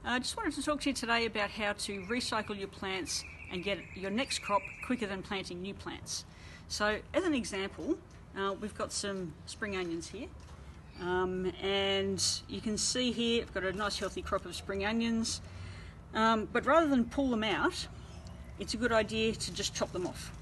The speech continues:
So if you need a spring onion, just chop it off like that, okay? And that spring onion will actually grow back. So you see here, this is one I cut off last week, and see it's growing back, and it will grow back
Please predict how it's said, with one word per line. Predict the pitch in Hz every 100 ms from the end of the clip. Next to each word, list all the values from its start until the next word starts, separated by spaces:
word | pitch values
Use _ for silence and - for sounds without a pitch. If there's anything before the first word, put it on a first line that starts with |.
| -
So | - -
if | -
you | 233
need | 226
a | 202
spring | - 190
onion, | 208 320 440 - - -
just | 233 - - -
chop | - 233 202
it |
off | - -
like | - -
that, | 311 415 - - - - - - - -
okay? | - 311 392 - - - - -
And | 202
that | 254 294
spring | - 254 226
onion | 208 214 202
will | 196
actually | 202 - 190
grow | 175 190
back. | 175 156 143 - -
So | - 180
you |
see | 196 247 233
here, | 240 392 - - -
this | 247
is | 254
one | 233 208
I |
cut | - 220
off | 202 -
last | 190 180 -
week, | 220 415 - - - - - - 185
and | 185
see | 208
it's | 202 -
growing | 202 196 196
back, | 240 403 - - - - - -
and | 190
it | 214
will | 226
grow | 226 240
back | 233 220